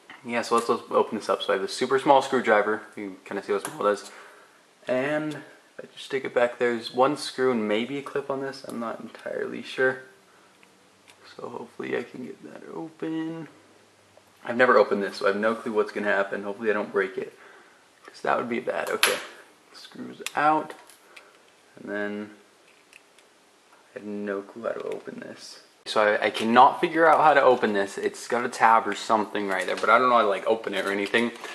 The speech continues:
So I'm just gonna open up this one right here, the newest one.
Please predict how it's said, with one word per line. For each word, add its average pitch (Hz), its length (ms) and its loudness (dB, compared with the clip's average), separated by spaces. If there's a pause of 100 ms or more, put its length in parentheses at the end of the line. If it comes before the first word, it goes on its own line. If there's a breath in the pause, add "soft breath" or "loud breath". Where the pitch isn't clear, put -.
(140 loud breath)
So 143 440 6 (640)
I'm 110 140 6
just 127 200 0
gonna 120 140 4
open 110 240 2
up 104 120 4 (240)
this 101 220 2
one 98 120 -6
right 95 100 -4
here, 98 100 -2
the 92 100 -8
newest 98 280 -6
one. 107 100 6